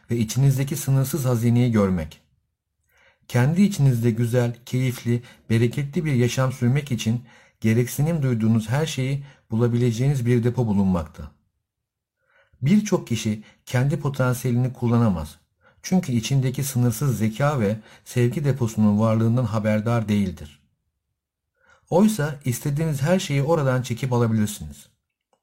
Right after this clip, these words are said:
Mıknatıslı bir demir parçası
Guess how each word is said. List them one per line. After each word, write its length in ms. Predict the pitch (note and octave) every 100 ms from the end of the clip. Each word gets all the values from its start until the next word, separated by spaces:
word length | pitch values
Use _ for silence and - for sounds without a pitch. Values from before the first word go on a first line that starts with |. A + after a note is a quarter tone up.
| _ _ _ _ _ _ _
Mıknatıslı 600 | A#2+ C#3 D#3+ F#3 F3+ G#3+
bir 200 | F#3+ C#3
demir 260 | C3+ D#3+ F3
parçası 600 | C3+ G#2+ G#2 - A2